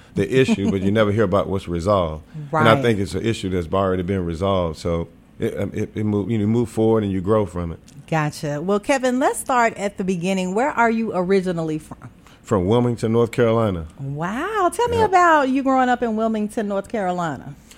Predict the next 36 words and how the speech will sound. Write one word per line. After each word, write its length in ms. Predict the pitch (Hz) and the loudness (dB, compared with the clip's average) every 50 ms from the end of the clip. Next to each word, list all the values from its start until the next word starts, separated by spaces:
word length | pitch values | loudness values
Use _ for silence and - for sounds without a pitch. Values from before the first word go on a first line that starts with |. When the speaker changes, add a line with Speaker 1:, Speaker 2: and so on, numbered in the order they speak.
| - - - | -20 -2 6
Speaker 1:
Well, 220 | 151 156 156 165 156 | 8 8 8 8 6
like 140 | 123 123 | 4 0
I 60 | 127 135 | -2 0
said, 220 | 123 147 127 131 | 2 4 4 4
it's 140 | 131 - - | 2 0 -4
an 80 | 120 | -8
important 360 | 117 98 - 127 135 113 117 101 | -8 -2 2 2 4 4 2 0
city. 380 | - 135 131 123 123 143 143 - - - - - | 2 2 4 4 4 0 -2 -8 -14 -20 -14 -8
Uh, 200 | - 104 104 104 | -4 -2 -2 0
the 120 | 98 92 | -2 -2
port 280 | - - 139 143 117 - | 0 2 2 2 2 0
city 280 | - - 107 104 104 110 | -2 -2 -2 -2 -2 -4
is 180 | 113 95 - | -6 -8 -4
where, 320 | 101 107 101 101 101 98 95 - - - - - - - - - - | -2 0 0 2 0 -2 -4 -8 -16 -20 -20 -20 -20 -20 -20 -10 -6
you 80 | 123 117 | -2 0
know, 120 | 104 98 | 2 2
really, 280 | 98 101 104 98 98 98 | 2 2 2 2 2 0
you 220 | 95 76 76 110 | 0 -2 -2 -2
know, 140 | 107 95 92 | 0 0 0
the 80 | 90 | -2
first 320 | 87 - - 110 101 - - | -2 0 0 0 0 0 0
economic 540 | 104 107 - 104 98 107 110 110 101 87 80 | -2 0 0 0 0 2 2 0 0 -2 -2
boom 320 | 82 104 107 104 95 92 | -2 0 0 0 0 0
happened 480 | 92 101 95 92 - 92 95 92 90 87 - - - - - | 0 -2 -2 -2 -4 -4 -4 -4 -6 -8 -14 -20 -20 -20 -12
for 240 | - - 98 87 101 | -4 -2 0 2 2
us, 240 | 107 101 90 - - | 2 2 0 -4 -4
you 60 | 92 | -4
know, 380 | 95 92 92 90 90 90 87 85 - | -2 -2 -2 -2 -4 -6 -8 -10 -8
post, 340 | - - 117 104 92 - - | -2 -2 0 0 -2 -4 -6
you 80 | - 107 | -4 -4
know, 340 | 98 92 92 92 90 87 - - - - - - - - - - - - | -2 -2 -2 -2 -4 -6 -8 -14 -20 -20 -20 -20 -20 -20 -20 -20 -10 -6
you 60 | 90 | -2
know, 340 | 95 87 82 78 76 73 - - - | 0 0 0 0 -2 -4 -8 -14 -16
civil 300 | - - - 143 117 95 | -6 -2 -2 0 0 2
ri-, 160 | 90 98 - - | 0 0 0 0
uh, 400 | - 101 92 85 87 85 82 | 0 0 0 0 -2 -2 -4